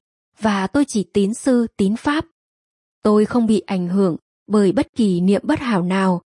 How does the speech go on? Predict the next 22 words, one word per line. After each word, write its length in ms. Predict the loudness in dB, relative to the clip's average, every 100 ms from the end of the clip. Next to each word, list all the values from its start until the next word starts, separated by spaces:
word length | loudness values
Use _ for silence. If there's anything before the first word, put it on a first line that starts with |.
| _ _ -6
và 260 | -2 -2
cuối 200 | 0 -2
cùng 340 | 0 0 0 -2
đã 120 | -4 -2
vượt 200 | -2 -2
qua 180 | -4
khảo 240 | -2 -4 -2
nghiệm, 280 | 0 -2 -2 _ _ -8
và 260 | -6 -6
các 220 | -6 -8
triệu 180 | -4 -4
chứng 360 | -4 -6 -4 -6 -2
cũng 220 | -2 0
biến 260 | -2 0
mất. 160 | 0 0 _ _ _ _ _ _ _ _ _
Trước 200 | -2 0
Pháp 180 | 0 -2
hội 280 | 2 2 0 -2
tại 180 | -6 -4
Washington 600 | -4 -2 -2 0 0 2
D 280 | 0 0 0
C 240 | 0